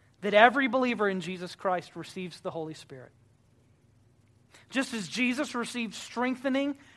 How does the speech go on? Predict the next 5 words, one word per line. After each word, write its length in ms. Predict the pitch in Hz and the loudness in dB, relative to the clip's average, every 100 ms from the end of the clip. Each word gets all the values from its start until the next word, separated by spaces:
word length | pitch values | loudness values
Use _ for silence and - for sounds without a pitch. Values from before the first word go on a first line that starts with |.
| - | -6
anointing, 680 | 190 208 226 262 262 311 294 240 | -2 2 2 2 2 0 2 -2
and 140 | 226 - - | -2 -4 0
ordaining 720 | 233 233 226 233 262 285 302 | 2 2 2 2 2 2 2
for 160 | - 233 | 0 0
ministry, 580 | 220 254 269 302 320 | 2 0 0 0 0